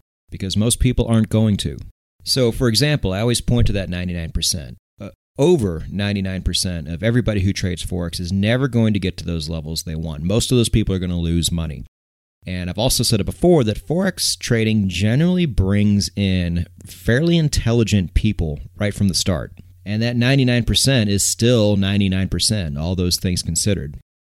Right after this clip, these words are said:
Now, in sports betting, do you think the fail rate is higher or lower than it is in Forex? Have you seen most sports bettors? Have you seen what they look like?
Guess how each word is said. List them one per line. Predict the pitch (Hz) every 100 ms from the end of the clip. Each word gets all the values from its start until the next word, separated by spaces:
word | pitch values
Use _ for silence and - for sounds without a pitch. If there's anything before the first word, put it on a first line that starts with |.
| -
Now, | 98 107
in | -
sports | - 151 175 -
betting, | 120 110 107 104
do | 92
you | 92 139
think | 175 139 131 135 -
the | 95
fail | - 123 131 131
rate | 104 101 -
is | 85 80 -
higher | 120 127 143 165 165 - -
or | 101 98
lower | 92 107 101 78 76 - - - -
than | 95 92
it |
is | 92
in | 87
Forex? | - 90 76 58 - - - _ _ _ _ _ _ _ _
Have | 90 92
you |
seen | 101 120 147 143
most | 143 139
sports | - 135 -
bettors? | 147 151 - - - _ _ _ _ _ _ _ _ _ _
Have | - 98
you |
seen | - 127
what | 131
they | 123
look | 101 104 -
like? | 131 131